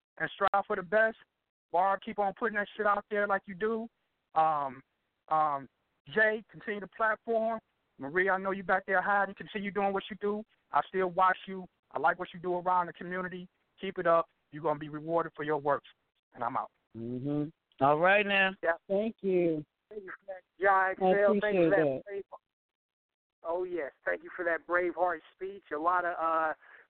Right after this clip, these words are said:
Speaker 3: poets, a lot of authors, writers, aspiring that's listening to this show, they definitely need to hear that. Um, and plus, too, I wanted to say this, too, Tammy. Um,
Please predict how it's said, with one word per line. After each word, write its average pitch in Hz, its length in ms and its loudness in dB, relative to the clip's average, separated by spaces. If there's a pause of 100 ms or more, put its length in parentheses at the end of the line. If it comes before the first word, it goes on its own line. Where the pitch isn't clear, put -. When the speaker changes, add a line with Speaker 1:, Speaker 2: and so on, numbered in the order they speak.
Speaker 3:
poets, 196 460 -2
a - 20 -10
lot 170 200 2
of 165 100 -2
authors, 170 480 -2
writers, 165 400 0 (260)
aspiring 175 560 -4
that's 156 140 -12
listening 170 340 -8
to 170 60 -14
this 160 100 -8 (100)
show, 180 140 -2
they 170 100 -4
definitely 170 420 -6
need 156 120 -8
to 147 80 -12
hear 175 220 -2
that. 185 240 0 (420)
Um, 160 380 2
and 156 80 -16 (100)
plus, 277 180 0 (120)
too, 302 100 -4
I 240 80 -2
wanted 220 280 -8
to - 120 -20
say 226 160 -2
this, 214 180 -4 (160)
too, 208 240 -12
Tammy. 175 360 -4 (420)
Um, 156 540 -2